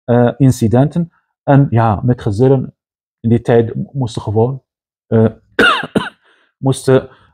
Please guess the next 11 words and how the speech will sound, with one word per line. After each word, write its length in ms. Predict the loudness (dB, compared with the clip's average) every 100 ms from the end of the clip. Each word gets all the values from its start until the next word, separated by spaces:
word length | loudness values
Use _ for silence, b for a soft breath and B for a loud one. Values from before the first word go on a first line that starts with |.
| -2
eh, 680 | 2 4 4 2 -2 -4
eh, 80 | -4
oplossingen 460 | -2 -2 0 0 0
vinden 320 | 0 0 0
voor 140 | 0
eigenlijk 300 | 0 0 -2
die 120 | -4 -2
vragen. 360 | -2 -2 -6 b
Ten 140 | 0 0
tweede, 560 | 4 4 4 2 0 b b b
eh, 340 | 0 4 2